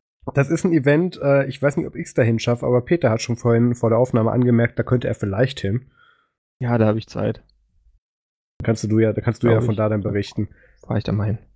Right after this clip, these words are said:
Speaker 1: Wir werden es wahrscheinlich nicht auf die, oder ich werde es wahrscheinlich nicht auf die, äh, auf den Linux-Info-Tag in Augsburg schaffen, aber auf die Chemnitzer Linux-Tage, äh, die ich jetzt praktischerweise nicht
Speaker 2: Die sind
Speaker 1: im
Speaker 2: zwei Wochen
Speaker 1: Doc
Speaker 2: vorher.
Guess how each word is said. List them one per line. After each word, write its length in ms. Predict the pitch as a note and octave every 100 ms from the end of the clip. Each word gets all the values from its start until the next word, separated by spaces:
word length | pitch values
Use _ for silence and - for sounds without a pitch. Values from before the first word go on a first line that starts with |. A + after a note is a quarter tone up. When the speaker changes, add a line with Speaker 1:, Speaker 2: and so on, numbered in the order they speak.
| _ _ _ _
Speaker 1:
Wir 160 | B2
werden 160 | C3 E3+
es 100 | F3
wahrscheinlich 340 | D3+ D#3 D3
nicht 160 | D3 D3+
auf 160 | D3 C#3+
die, 180 | D3
oder 280 | C3 B2 A2+
ich 160 | D#3 -
werde 180 | D3 C#3
es 100 | -
wahrscheinlich 320 | C3 C3+ B2+
nicht 220 | C#3 C3+
auf 180 | A#2+ -
die, 340 | - A#2 A#2+
äh, 60 | A#2
auf 300 | A2 G#2+ -
den 120 | A#2
Linux-Info-Tag 580 | A#2 C3 B2 C3+ A#2 A#2+
in 80 | A2+
Augsburg 360 | E3 - D3+
schaffen, 300 | - C#3+ C#3
aber 140 | - A#2
auf 100 | A2+
die 100 | -
Chemnitzer 420 | - E3+ F#3+ D3
Linux-Tage, 1500 | C#3 D3 C#3+ - C3 C3+ C3 C3+ C3+ C3+ A#2 A#2+ A#2+ A#2 A#2
äh, 40 |
die 120 | - A#2+
ich 100 | -
jetzt 280 | B2 -
praktischerweise 580 | - A#2+ - A#2+ A2+ G#2+
nicht 280 | G#2+ C3+ F3
Speaker 2:
Die 80 | A#2+
sind 120 | G#2
Speaker 1:
im 60 | G#2+
Speaker 2:
zwei 240 | A#2+ A2
Wochen 40 | G#2
Speaker 1:
Doc 200 | C#3 A2
Speaker 2:
vorher. 520 | - C3 C3 B2